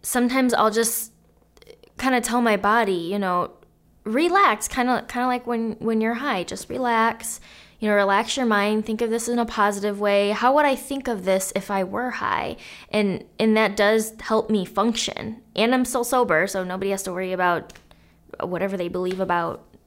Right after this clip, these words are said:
it being a drug or messing me up or whatever. So recently I, I've been trying to, um, when I smoke, try to meditate, try to feel everything in my body, listen to all the sounds and clear my mind.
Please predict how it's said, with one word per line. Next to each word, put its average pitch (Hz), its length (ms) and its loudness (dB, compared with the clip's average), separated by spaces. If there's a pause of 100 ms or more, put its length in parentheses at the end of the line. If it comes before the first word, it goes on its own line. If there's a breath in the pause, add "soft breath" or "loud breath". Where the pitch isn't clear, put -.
(220)
it 170 180 -2
being 180 260 -2
a 156 60 -6
drug 170 400 0
or 143 60 -2
messing 175 420 -8
me 160 160 -8
up 196 180 -4
or 117 80 -2
whatever. 95 480 -2
So 190 580 4
recently 202 680 -2
I, 180 300 2
I've 180 180 -6
been 185 160 0
trying 185 400 -2 (120)
to, 180 340 0
um, 165 440 -2 (680)
when 208 180 2
I 190 120 2
smoke, 208 840 0 (500)
try 240 200 2
to 208 80 2
meditate, 190 520 2
try 185 160 -2
to 180 60 0
feel 185 560 0
everything 185 460 -4
in 175 80 -4
my 165 160 -4
body, 165 480 -4
listen 170 320 -6
to 175 220 -8
all 156 320 2
the 156 100 -8
sounds 165 640 -2
and 156 160 -8
clear 175 220 -4
my 156 200 -6
mind. 165 600 -4